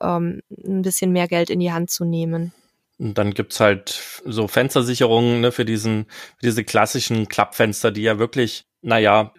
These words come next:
Speaker 2: relativ einfaches, äh, Hindernis darstellen. Und da gibt's einen ganz guten Einbruchschutz. Ähm, die sind so verstärkte Fensterprofile. Damit macht man halt das Aufhebeln der, der Scheiben deutlich schwerer.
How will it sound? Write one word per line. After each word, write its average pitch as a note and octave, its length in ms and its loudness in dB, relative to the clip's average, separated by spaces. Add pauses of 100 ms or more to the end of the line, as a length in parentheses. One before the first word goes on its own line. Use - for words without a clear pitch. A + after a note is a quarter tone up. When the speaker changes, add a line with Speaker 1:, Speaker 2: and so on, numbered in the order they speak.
(400)
Speaker 2:
relativ C3 440 2
einfaches, G#2+ 720 0
äh, G2+ 220 4
Hindernis G2+ 480 -2
darstellen. F#2 640 2
Und G2+ 300 -4
da G2+ 100 4
gibt's A2 300 -4
einen G#2 160 0
ganz G#2+ 220 -2
guten A#2+ 200 -4
Einbruchschutz. A2 840 -2
Ähm, G#2 560 0
die G#2 400 -4
sind G#2+ 220 -6
so A2+ 120 -2
verstärkte G#2+ 480 0
Fensterprofile. C#3 960 2 (140)
Damit G#2 340 -2
macht A2+ 200 -2
man G#2+ 120 0
halt G2+ 120 0
das G2+ 180 -2
Aufhebeln A2 580 0
der, G#2+ 260 2
der G#2+ 180 -6
Scheiben G#2 340 0
deutlich G#2+ 320 -4
schwerer. C3+ 480 2